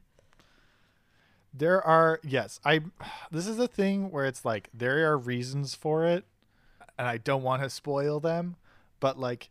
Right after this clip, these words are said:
yes, this conversation is uncomfortable, but also, like, there are completely valid reasons for Roxy to be like, "Yes,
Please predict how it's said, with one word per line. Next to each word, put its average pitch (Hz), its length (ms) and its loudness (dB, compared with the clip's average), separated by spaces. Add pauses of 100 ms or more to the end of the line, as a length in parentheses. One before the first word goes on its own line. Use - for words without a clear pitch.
(140)
yes, 135 320 -2
this 151 200 -8
conversation 127 640 -4
is 120 160 -4
uncomfortable, 120 720 -6
but 120 160 -2
also, 120 280 -4
like, 107 180 -6 (140)
there 151 200 2
are 104 120 -8
completely 127 600 -10
valid 135 360 0
reasons 123 460 -6
for 110 180 -10
Roxy 107 560 -8
to 107 240 -12
be 104 220 -10
like, 98 320 -10 (260)
"Yes, 113 400 -4